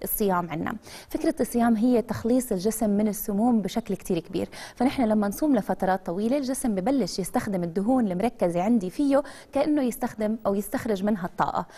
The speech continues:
فنحن بنبطل نحرق السكر الموجود بالدم، ولكن على عكس هذا الشيء بيخلص السكر وبنلجأ لمخزون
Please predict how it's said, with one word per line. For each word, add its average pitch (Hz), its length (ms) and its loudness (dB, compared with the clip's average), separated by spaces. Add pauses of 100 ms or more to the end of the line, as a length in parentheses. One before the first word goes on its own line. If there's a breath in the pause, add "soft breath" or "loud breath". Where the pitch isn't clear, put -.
(180 loud breath)
فنحن 247 280 2
بنبطل 220 460 0
نحرق 226 240 -2
السكر - 400 -2
الموجود 185 680 0
بالدم، 185 300 0 (300 loud breath)
ولكن 247 300 2
على 185 180 -2
عكس 240 240 -6
هذا 208 120 -2
الشيء 214 220 -2
بيخلص 226 400 -2
السكر 226 420 -2
وبنلجأ 240 400 2
لمخزون 208 680 0